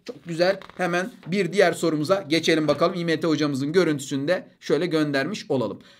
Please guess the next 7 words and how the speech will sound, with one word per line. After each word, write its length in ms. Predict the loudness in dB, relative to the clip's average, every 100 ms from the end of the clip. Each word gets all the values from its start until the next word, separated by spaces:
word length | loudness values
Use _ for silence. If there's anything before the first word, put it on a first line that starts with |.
| _
Geldik 640 | 2 2 2 0 -8 -8 -10
bir 300 | -2 -2 -4
kafe 300 | -4 -2 -2
sorusuna. 1000 | 0 0 0 -2 -2 2 4 4 4 2
Starbucksçılar 880 | 0 0 2 2 -2 0 2 2 0
burada 200 | 0 0
mısınız? 420 | 0 -4 -4 -6